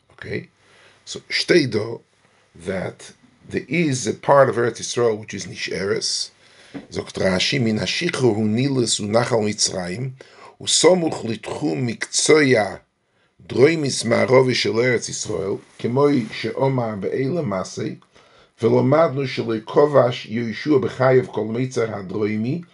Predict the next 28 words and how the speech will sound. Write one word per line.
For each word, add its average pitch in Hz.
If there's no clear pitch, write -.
אלא 123
במדבר 123
צינו 127
ההר 120
החלק, 135
העולה 143
שעירו 131
עד 139
הנילוס 135
ותחום 123
עזה, 117
אומר 127
למעלה 131
מקדש 117
ברנע 107
עד 90
עזה. -
Rashi 143
learns 123
that 104
the 110
word 147
שיחור 127
that 110
we 120
find 135
in 110
the 104